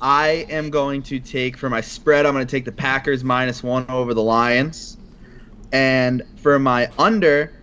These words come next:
I'm going to take, or my over-under, I'm gonna take the Falcons Steelers under. It's at fifty-seven.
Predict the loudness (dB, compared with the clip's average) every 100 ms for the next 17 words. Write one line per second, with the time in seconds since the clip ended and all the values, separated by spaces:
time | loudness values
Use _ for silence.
0 | -10 -4 -2 2 2 2 -2 -6 -6 0
1 | 0 0 0 2 2 4 4 4 2 0
2 | -2 -2 -2 -2 -4 -6 -8 0 2 4
3 | 2 -2 -6 -8 -2 2 4 2 -2 -4
4 | -2 2 2 2 -2 -4 -4 -4 -4 -2
5 | -6 0 0 0 -2